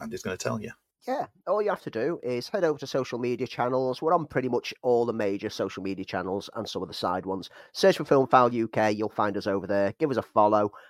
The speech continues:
Speaker 2: and watch out for the question getting posted out. Respond to us via there. If you don't do social media, you can email us the answer,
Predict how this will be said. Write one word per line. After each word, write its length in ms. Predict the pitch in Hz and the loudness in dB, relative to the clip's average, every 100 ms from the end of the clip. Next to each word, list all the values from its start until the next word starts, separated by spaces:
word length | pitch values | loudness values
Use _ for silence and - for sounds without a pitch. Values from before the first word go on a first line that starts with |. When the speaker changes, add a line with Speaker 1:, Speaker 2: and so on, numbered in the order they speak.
| _ | _
Speaker 2:
and 340 | 104 107 104 104 | -2 0 2 2
watch 220 | 123 - | 0 2
out 160 | 101 - | -2 -2
for 40 | |
the 60 | 90 | -4
question 360 | 117 98 101 | -4 -2 -4
getting 200 | 95 - | -4 -6
posted 300 | - 101 - | -4 -4 0
out. 240 | 113 147 151 _ _ | 2 2 0 _ _
Respond 340 | 110 - 104 | -4 -2 -2
to 120 | - | -4
us 120 | 110 - | -8 -2
via 240 | 110 113 | 0 2
there. 180 | 147 127 _ - - _ | 0 -2 _ -20 -20 _
If 160 | 143 - | 0 2
you 60 | |
don't 240 | 139 147 - | 6 6 6
do 140 | 135 | -2
social 320 | - 139 - | 2 2 2
media, 400 | 139 156 160 180 - | 2 2 4 0 0
you 120 | 156 | -2
can 100 | 165 | 0
email 300 | 180 170 120 | 2 4 2
us 100 | - | 2
the 80 | 113 | -2
answer, 320 | 104 - | 0 -2